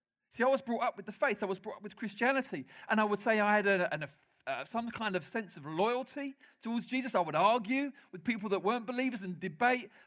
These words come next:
but they, I hadn't seen it. It hadn't broken in on my life. And then, and then the,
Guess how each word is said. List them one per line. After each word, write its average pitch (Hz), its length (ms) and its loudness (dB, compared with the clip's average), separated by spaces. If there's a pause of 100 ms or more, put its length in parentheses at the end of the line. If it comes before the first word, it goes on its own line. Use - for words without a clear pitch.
but 233 300 4
they, 233 140 4 (100)
I 220 140 2
hadn't 269 500 4 (320)
seen 302 260 0
it. 170 180 -4 (200)
It 233 100 6
hadn't 269 500 2
broken 254 480 4
in 233 280 4 (280)
on 226 120 2
my 214 200 6
life. 220 460 4 (1120)
And 214 160 2
then, 247 320 4
and 220 140 4
then 254 120 2
the, 214 100 -2